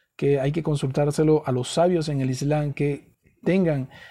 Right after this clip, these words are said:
en materia de, de ley islámica la respuesta para esto. Ahora bien, vamos a continuar con el programa, con la vida del profeta Jesús, alayhi salam. Habíamos quedado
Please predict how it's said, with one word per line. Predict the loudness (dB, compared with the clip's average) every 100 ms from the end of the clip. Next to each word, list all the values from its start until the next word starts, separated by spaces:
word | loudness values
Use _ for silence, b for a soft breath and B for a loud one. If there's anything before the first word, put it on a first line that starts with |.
| _
en | -2
materia | 0 2 4 6 6
de, | 4 2 2
de | 0
ley | 2 2
islámica | 2 0 0 -2 -2 -4 -4 -6
la | -4
respuesta | -4 -2 -2 -2 -2 -4 -6 b b b
para | -4 -2 -4
esto. | -6 -14 -20 b b b b
Ahora | 4 6 6
bien, | 4 0 2
vamos | 2 4
a | 2
continuar | 2 0 2 6 4 4 -8 _
con | 2 2 2 2
el | 4 4 2 2
programa, | 6 8 8 6 2 -4 -10 -10 -14 -16 -14 -6
con | 0 4
la | 6
vida | 8 8
del | 6
profeta | 4 0 2 4
Jesús, | 4 4 4
alayhi | 2 0
salam. | 0 0 0 -4 B B B B _ _ _ _ _ _ _ _ -20 -6
Habíamos | 2 4 4 4
quedado | 6 8 8 6